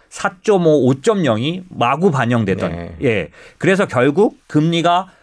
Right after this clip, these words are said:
Speaker 1: 어디까지 갈지 모르겠다가 반영돼서 최저 가격이 유월 달에 나왔는데 유월 둘째 주인가요? 이때쯤에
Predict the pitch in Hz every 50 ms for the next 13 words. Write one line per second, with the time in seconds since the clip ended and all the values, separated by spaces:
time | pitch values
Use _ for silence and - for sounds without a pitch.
0 | _ _ _ _ _ _ _ _ _ _ _ _ _ - 131 147 156 208 - -
1 | 226 226 202 - 170 170 165 - 190 151 127 127 139 156 202 180 190 185 185 -
2 | _ - 185 175 170 185 170 123 123 107 113 135 151 160 156 147 120 131 120 113
3 | 156 156 160 - - - 233 240 226 226 233 214 208 202 190 180 175 - - 110
4 | 104 104 120 120 127 127 107 98 110 143 175 170 170 160 127 104 92 87 82 -
5 | _ _ _ _ _ _ _ _ _ _ _ - 104 107 104 101 101 95 92 92
6 | 123 147 127 113 104 110 110 113 107 104 95 85 - _ _ _ _ - 110 104
7 | - 160 151 - 143 123 98 90 90 104 139 - - 127 - - 170 170 160 -
8 | 143 127 117 113 110 104